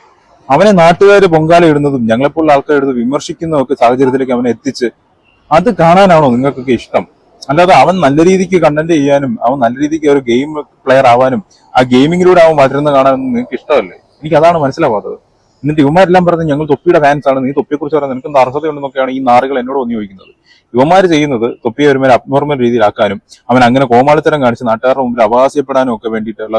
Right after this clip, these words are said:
പരിപാടികളാണ് ഇവന്മാര് ചെയ്തു കൊടുക്കുന്നത്. അതിനെയാണ് ഇവന്മാര് പ്രോത്സാഹിപ്പിക്കുന്നത്. അല്ല, തൊപ്പിയുടെ കഴിവുകളെ ഒന്നും ഇവന്മാര് പ്രോത്സാഹിപ്പിക്കില്ല. ഹും, ഇവന്മാരാണ് ഫാൻസ് എന്ന് പറഞ്ഞ് നടക്കുന്നത്. എന്തായാലും തൊപ്പി ഈ കാണിക്കുന്നത് കാണാൻ വേണ്ടിയിട്ടാണെന്ന് തോന്നുന്നു ഇവന്മാരിട്ട് കുത്തുന്നതെന്ന് തോന്നുന്നു.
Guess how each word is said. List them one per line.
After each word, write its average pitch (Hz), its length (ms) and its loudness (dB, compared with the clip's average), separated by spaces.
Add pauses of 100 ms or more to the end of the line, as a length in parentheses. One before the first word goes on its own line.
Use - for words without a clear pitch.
(120)
പരിപാടികളാണ് 110 500 -2
ഇവന്മാര് 117 260 -6
ചെയ്തു 101 140 -8
കൊടുക്കുന്നത്. 98 240 -10
അതിനെയാണ് 135 240 -2
ഇവന്മാര് 131 300 -2
പ്രോത്സാഹിപ്പിക്കുന്നത്. 123 720 -4 (520)
അല്ല, 123 160 -4
തൊപ്പിയുടെ 139 320 -4
കഴിവുകളെ 160 400 2
ഒന്നും 131 140 -4
ഇവന്മാര് 120 280 -4
പ്രോത്സാഹിപ്പിക്കില്ല. 104 640 -8 (640)
ഹും, 127 200 -2
ഇവന്മാരാണ് 117 520 0
ഫാൻസ് 104 260 -8
എന്ന് 120 140 -4
പറഞ്ഞ് 110 220 -8
നടക്കുന്നത്. - 360 -14 (560)
എന്തായാലും 156 360 2
തൊപ്പി 160 280 -4
ഈ 165 40 -4 (100)
കാണിക്കുന്നത് 139 440 -2 (140)
കാണാൻ 123 280 -2
വേണ്ടിയിട്ടാണെന്ന് 117 480 -4
തോന്നുന്നു 107 240 -6
ഇവന്മാരിട്ട് 107 420 -8
കുത്തുന്നതെന്ന് 117 420 -8
തോന്നുന്നു. 90 220 -18